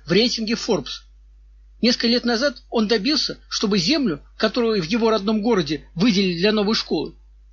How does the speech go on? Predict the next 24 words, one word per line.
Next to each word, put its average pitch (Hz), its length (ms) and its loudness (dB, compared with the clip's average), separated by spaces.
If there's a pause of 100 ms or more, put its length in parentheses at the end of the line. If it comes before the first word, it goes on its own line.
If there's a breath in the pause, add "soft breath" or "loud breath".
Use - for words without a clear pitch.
(120)
отдали 254 300 0
фирме, 269 580 -2
записанной 214 560 0
на 175 100 2
Едвигу 226 680 0
Францевну 220 500 0
Зельц. 170 400 -2 (420)
Знаете, 277 500 -2 (140)
кем 208 180 0
пани 208 300 2
Зельц 170 360 -2 (200)
приходилась 180 480 0
депутату? 180 540 -4 (840)
«Законной 220 480 2
женой», 190 460 -2 (240)
не 196 120 6
задумываясь, 214 520 2
ответил 208 320 0
я. 143 300 -6
«Хотя 240 240 2
нет, 202 200 2 (220 loud breath)
лучше 233 340 0 (120)
родной 208 340 2
мамочкой». 190 520 -2